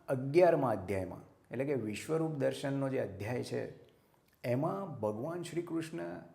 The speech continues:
એવું વિકરાળ, ઉગ્ર સ્વરૂપ ધારણ કરે છે કે એને જોઈને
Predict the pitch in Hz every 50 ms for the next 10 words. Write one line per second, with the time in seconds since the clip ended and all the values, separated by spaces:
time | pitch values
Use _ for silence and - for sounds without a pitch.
0 | - _ - 165 170 190 180 143 104 107 107 104 - - 143 139 - 143 143 139
1 | 139 139 131 123 - - 151 151 139 135 147 151 143 - 139 135 143 139 117 98
2 | 95 87 95 110 123 131 117 131 127 135 135 120 127 123 - - - - - -
3 | - - - - - _ - - 139 143 156 175 170 151 165 165 170 165 175 180
4 | 180 185 185 185 - -